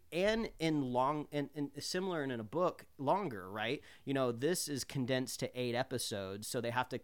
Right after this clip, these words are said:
take a lot of really iconic story points and put them all in, like, one, multiple episodes together. So,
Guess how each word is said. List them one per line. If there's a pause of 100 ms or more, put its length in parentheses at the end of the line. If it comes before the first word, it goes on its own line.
take
a
lot
of
really
iconic
story
points (300)
and
put
them
all
in,
like,
one, (100)
multiple
episodes
together.
So,